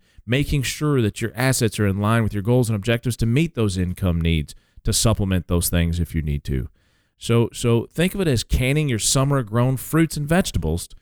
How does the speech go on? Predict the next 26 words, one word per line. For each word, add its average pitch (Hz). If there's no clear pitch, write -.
to 127
get 143
you 156
through 117
the 117
winter 98
months. 123
So 98
these 101
wonderful 131
strawberries 139
that 120
you're 127
gonna 135
be 123
picking 139
here 135
in 139
the 131
next 131
few 139
months, 135
you're 87
gonna 104
can 127
'em 160